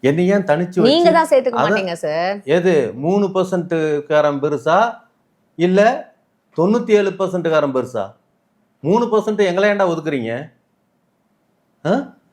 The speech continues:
Speaker 1: நாங்க எதை ஒதுக்கி வச்சோம்? உங்க கூட சேர்ந்துக்கிட்டு இன்ன வரைக்கும் பயணிச்சுக்கிட்டு இருக்கோம். உங்களுக்கு சொல்லிக் கொடுக்குற இடத்துல ஒவ்வொரு இடத்துலயும் இருந்துட்டு இருக்கு. இன்னை வரைக்கும் ஐ டில கண்டுபிடிச்சு, "இப்படி கோட் பண்ணு" அப்படின்னு கோ-, கோடிங்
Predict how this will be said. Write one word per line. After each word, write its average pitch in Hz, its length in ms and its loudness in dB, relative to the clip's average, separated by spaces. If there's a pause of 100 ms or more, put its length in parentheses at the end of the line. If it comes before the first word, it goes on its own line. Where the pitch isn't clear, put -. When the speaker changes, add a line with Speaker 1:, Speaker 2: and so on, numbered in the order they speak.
(300)
Speaker 1:
நாங்க 180 260 0
எதை 180 200 2
ஒதுக்கி 185 240 2
வச்சோம்? 131 300 -2
உங்க 165 140 0
கூட 214 180 2
சேர்ந்துக்கிட்டு 208 400 0
இன்ன 208 160 0
வரைக்கும் 208 260 2
பயணிச்சுக்கிட்டு 147 360 -2
இருக்கோம். 95 360 -12 (200)
உங்களுக்கு 180 360 2
சொல்லிக் 220 320 0
கொடுக்குற 220 160 2
இடத்துல 190 280 0
ஒவ்வொரு 180 320 2
இடத்துலயும் 175 320 -4
இருந்துட்டு 139 240 -6
இருக்கு. 98 240 -14 (260)
இன்னை 185 220 2
வரைக்கும் 214 300 0
ஐ 196 120 0
டில 214 200 -6
கண்டுபிடிச்சு, 180 720 -2
"இப்படி 170 260 -6
கோட் 185 300 0
பண்ணு" 165 340 -2
அப்படின்னு 180 300 -4
கோ-, 185 300 -2 (220)
கோடிங் 208 340 4